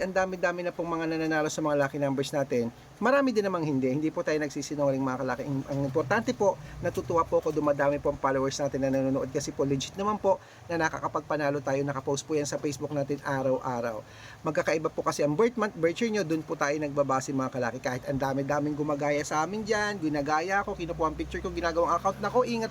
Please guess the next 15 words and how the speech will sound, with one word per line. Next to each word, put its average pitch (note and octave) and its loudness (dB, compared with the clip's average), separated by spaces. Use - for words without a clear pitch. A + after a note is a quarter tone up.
po G#3 -4
kayo. G3+ 0
Hindi G3 -2
po - 0
ako F3+ -4
yun E3+ -2
mga D#3 0
kalaki. C#3 0
Okay? A#3+ 2
Dito G3 0
lang G3+ 2
po F#3 -8
tayo F3 4
sa E3+ 0
legit. D#3 -2